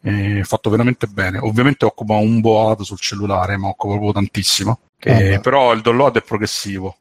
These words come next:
Speaker 1: E l'unica
Speaker 2: Mhm.
Speaker 1: cosa che ho visto è che, a differenza di altri di, giochi di questo tipo, non c'è la possibilità di cancellare i contenuti della storia single player quando praticamente non ti servono più,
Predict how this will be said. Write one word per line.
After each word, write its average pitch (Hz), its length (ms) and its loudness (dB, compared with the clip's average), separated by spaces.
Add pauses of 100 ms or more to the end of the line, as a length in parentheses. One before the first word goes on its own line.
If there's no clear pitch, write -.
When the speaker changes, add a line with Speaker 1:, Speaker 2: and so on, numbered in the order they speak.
(140)
Speaker 1:
E 110 160 -8
l'unica 127 280 4
Speaker 2:
Mhm. 160 60 6
Speaker 1:
cosa 156 160 4
che 156 80 2
ho 160 100 -4
visto - 260 -2
è - 40 0
che, - 100 -6
a 107 40 -2
differenza 123 520 -2
di 120 60 4
altri 117 220 -4
di, 117 160 -8
giochi 120 280 -2
di 117 80 -6
questo 135 320 -4
tipo, 123 260 -2
non 110 120 0
c'è - 120 0
la 117 80 0
possibilità 120 720 2
di 110 340 -6
cancellare 113 1000 0 (180)
i 110 120 -6
contenuti 113 540 2
della 110 140 2
storia 110 260 0
single 110 280 0
player 104 460 0
quando 98 300 -6
praticamente 98 460 -4
non 98 100 -2
ti 101 120 -4
servono 95 380 -2
più, 95 240 -6